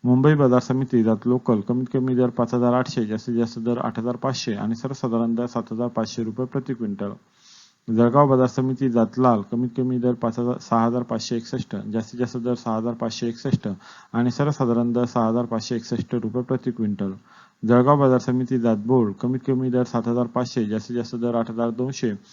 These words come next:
आणि सर्वसाधारण दर आठ हजार एकशे पाच रुपये प्रति क्विंटल. सोलापूर बाजार समिती, जात पिवळा, कमीत कमी दर पाच हजार चारशे पन्नास, जास्तीत जास्त दर पाच हजार सहाशे पन्नास आणि सर्वसाधारण दर पाच हजार पाचशे पंधरा रुपये प्रति क्विंटल.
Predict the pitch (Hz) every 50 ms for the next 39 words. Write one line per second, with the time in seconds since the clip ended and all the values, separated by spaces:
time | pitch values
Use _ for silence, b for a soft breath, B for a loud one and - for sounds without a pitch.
0 | b b b _ - 120 123 131 127 - 147 143 147 131 135 127 120 117 120 120
1 | 120 123 123 123 127 113 - 120 123 123 117 117 117 - 127 113 - 117 107 107
2 | 113 117 117 127 123 - 127 127 117 127 120 117 113 104 101 95 107 98 95 98
3 | b b b b b b b _ - - 127 131 131 127 - 147 139 135 131 127
4 | 127 120 - 123 127 127 123 135 127 113 120 117 117 - 131 135 135 127 113 104
5 | 104 120 120 127 123 117 - 131 123 127 123 120 123 123 120 - 120 113 - 120
6 | 120 123 120 - 120 110 107 - - 120 - 135 135 135 123 110 104 98 104 113
7 | 110 - - 123 123 123 - 123 120 123 123 120 - 113 113 - 117 117 117 117
8 | - 117 110 107 - 127 117 - 135 147 143 117 104 - B B B B B B
9 | B - 127 135 139 131 120 113 - 139 135 135 - 131 123 117 117 117 120 120
10 | 120 123 117 120 120 113 117 117 123 127 120 117 - 107 - - 123 - 120 117
11 | 113 117 113 104 107 104 123 123 120 - 131 127 139 120 - 113 104 101 98 107
12 | 101